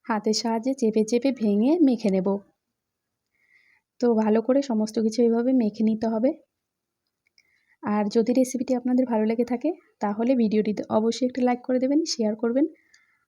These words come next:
আর অতি অবশ্যই চ্যানেলটিকে সাবস্ক্রাইব করে রাখবেন পরবর্তী আরও এরকম নতুন রেসিপির জন্য। তো খুব ভালো করে আমি মেখে নিয়েছি। সবশেষে দিয়ে দেব সামান্য একটু কাঁচা তেল।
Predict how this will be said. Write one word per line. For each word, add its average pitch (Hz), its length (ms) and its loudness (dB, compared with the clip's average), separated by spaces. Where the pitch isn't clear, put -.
আর 208 220 -2
অতি 220 240 0
অবশ্যই 254 420 0
চ্যানেলটিকে 214 460 -2
সাবস্ক্রাইব 233 440 -6
করে 254 140 0
রাখবেন 254 280 0
পরবর্তী 208 540 0
আরও 214 200 -2
এরকম 233 380 0
নতুন 233 260 0
রেসিপির 190 380 -4
জন্য। 196 220 -4
তো 254 140 2
খুব 233 260 0
ভালো 214 240 0
করে 233 200 0
আমি 247 160 4
মেখে 220 280 2
নিয়েছি। 240 400 2
সবশেষে 226 540 0
দিয়ে 240 180 2
দেব 254 160 0
সামান্য 220 400 -2
একটু 240 180 -6
কাঁচা 214 320 0
তেল। 185 180 -2